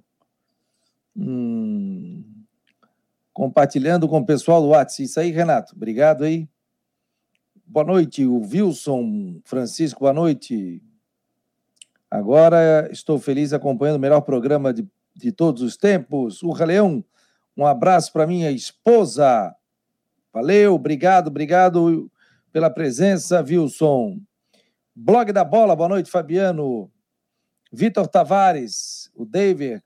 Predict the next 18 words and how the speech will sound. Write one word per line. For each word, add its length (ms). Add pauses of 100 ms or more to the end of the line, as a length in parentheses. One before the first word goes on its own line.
(120)
alguma 280
informação 560
sobre 480 (440)
contratados 720
e 80
se 140
vai 160
jogar? 320
Vamos 200
lá, 240 (460)
vamos 380
saber 480
as 160
últimas 320
do 100
Figueirense 540
nessa 260
segunda-feira. 1200